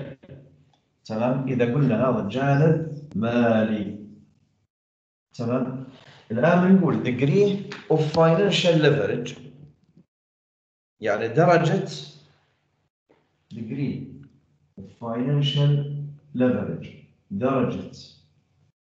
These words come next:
الرفع المالي يساوي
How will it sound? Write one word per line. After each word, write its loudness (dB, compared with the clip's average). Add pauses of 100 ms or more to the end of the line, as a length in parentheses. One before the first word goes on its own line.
(100)
الرفع -2 (640)
المالي 0 (1800)
يساوي 2